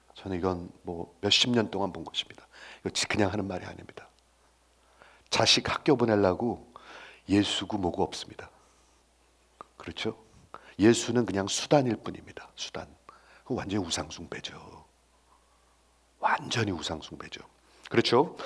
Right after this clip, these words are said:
그래서 하나님께서 주실 수, 주-, 하나님, 하나님만 주실 수 있는 그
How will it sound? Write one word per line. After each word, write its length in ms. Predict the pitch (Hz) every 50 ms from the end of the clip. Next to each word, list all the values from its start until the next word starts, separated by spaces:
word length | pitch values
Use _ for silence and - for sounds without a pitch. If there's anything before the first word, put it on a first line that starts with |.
| - - -
그래서 160 | - - -
하나님께서 680 | - 180 190 190 196 190 190 185 165 - - 175 165 170
주실 300 | - 135 123 110 143 135
수, 260 | - - - - - - - - - -
주-, 140 | - - - -
하나님, 360 | - - 175 185 190 185 185
하나님만 580 | 156 185 185 190 185 175 165 143 135 143 156 147
주실 200 | - - 123 117
수 240 | 107 - - - 123
있는 340 | 113 117 120 123 123 117 - - - - - - -
그 640 | - - 127 127 127 127 131 127 123 117 120 -